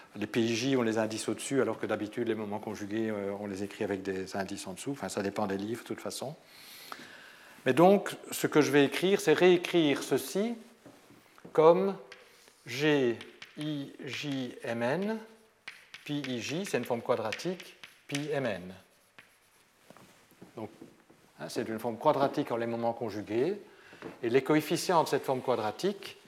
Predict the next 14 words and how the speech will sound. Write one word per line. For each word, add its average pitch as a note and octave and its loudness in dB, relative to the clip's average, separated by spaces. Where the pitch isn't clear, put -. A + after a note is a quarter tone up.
me B2 4
définissent B2 2
la C3 2
supermétrique A2 -4
de G#2+ -4
deux G2 -6
huit. - -18
Et A#2+ -6
quels - 4
sont D3+ 2
ces C3 0
coefficients ? F3 0
Ben, A#2+ 0
euh, G#2 0